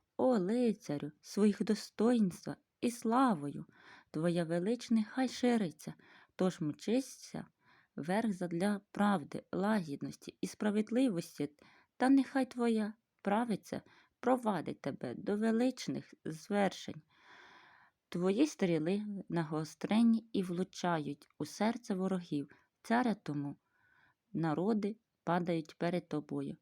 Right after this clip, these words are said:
Престол твій, Боже, повіки вічні. Скіптер твого царства — це скіптер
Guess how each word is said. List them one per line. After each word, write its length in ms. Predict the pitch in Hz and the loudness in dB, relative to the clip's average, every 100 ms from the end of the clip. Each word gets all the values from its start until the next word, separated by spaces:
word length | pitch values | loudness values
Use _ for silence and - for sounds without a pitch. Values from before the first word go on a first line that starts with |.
| _ _ - | _ _ -4
Престол 500 | 175 - - 247 262 | -2 -2 0 2 2
твій, 320 | - - 143 - | -2 -8 -8 -8
Боже, 400 | 175 220 233 165 | -2 2 2 0
повіки 680 | - 156 147 147 143 - 147 | -4 -4 -2 -4 -4 -4 -6
вічні. 680 | 170 226 202 - 131 135 - - - _ | 0 2 2 -2 -8 -8 -10 -20 -20 _
Скіптер 760 | - - 233 240 240 - 135 151 _ | -20 -8 -2 -2 -4 -8 -8 -8 _
твого 280 | - 196 254 | -2 0 0
царства — 680 | 254 - 196 - - - 143 _ _ _ - | -4 -2 -2 -2 -8 -12 -12 _ _ _ -4
це 160 | 247 | -2
скіптер 640 | 247 - 185 160 - - | -4 -4 -2 -2 -4 -12